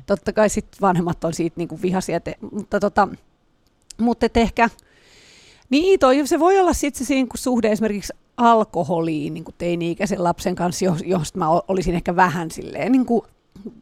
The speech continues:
jotenkin en olisi niin järkyttynyt. Ei voi tietää sit, jos o-, oma, omalle lapselle käy niin, että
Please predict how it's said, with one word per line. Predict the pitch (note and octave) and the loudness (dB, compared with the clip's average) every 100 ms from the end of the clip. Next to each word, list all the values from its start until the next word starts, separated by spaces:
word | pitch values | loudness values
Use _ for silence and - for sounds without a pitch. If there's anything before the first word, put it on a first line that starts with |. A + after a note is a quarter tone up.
| _ E3+ | _ -6
jotenkin | D#3 - F#3 G3+ F3+ - _ _ | -6 -4 -6 -6 -8 -10 _ _
en | G3+ G#3 | -4 -2
olisi | G3 F#3+ F#3 | 0 -2 -2
niin | G3+ G#3 | -2 2
järkyttynyt. | G3+ F3 A#3 - - G#3+ G3+ - - _ B3 | 2 2 -4 -10 -8 -8 -8 -10 -16 _ -2
Ei | D4 C4 | 2 4
voi | D4+ | 4
tietää | - A3+ F#3 - | 2 0 0 -4
sit, | - E3+ | -8 -10
jos | - - - - | -10 -10 -12 0
o-, | G3 F3+ - | 2 2 0
oma, | G3+ F#3 - - | 0 -2 -4 -4
omalle | G#3 F#3+ | -2 -2
lapselle | - F#3 - A3 G3 | -4 -6 -6 -6 -4
käy | - - | -6 -8
niin, | - G#3+ | -8 -8
että | G3+ | 0